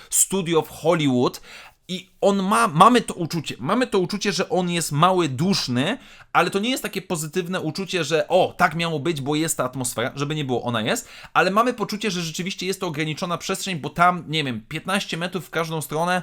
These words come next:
jest ściana, e, czy powiedzmy tej naszej hali i to jest tak zrobione. Ja rozumiem to uczucie,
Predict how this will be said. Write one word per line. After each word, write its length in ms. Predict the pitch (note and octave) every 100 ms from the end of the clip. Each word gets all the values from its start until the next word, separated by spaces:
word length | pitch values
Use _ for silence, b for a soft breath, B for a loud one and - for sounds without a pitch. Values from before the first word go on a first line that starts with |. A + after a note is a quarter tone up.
| B B -
jest 400 | C#3 D#3+ D#3 -
ściana, 680 | B2+ - - D#3+ E3 D#3 D3 C3
e, 100 | B2+
czy 160 | C#3+
powiedzmy 320 | C#3 C#3+ D3+
tej 120 | D3+ C#3+
naszej 260 | C#3+ D3
hali 520 | - - D#3+ E3 D#3 B D3+ -
i 140 | C#3+
to 120 | D#3+
jest 220 | D#3 C#3
tak 160 | D3+ C3+
zrobione. 340 | C#3 C3+ A2+ -
Ja 200 | C3+ F3
rozumiem 360 | G#3+ A3+ C4+ F#3+
to 100 | E3+
uczucie, 420 | C3+ C3 F3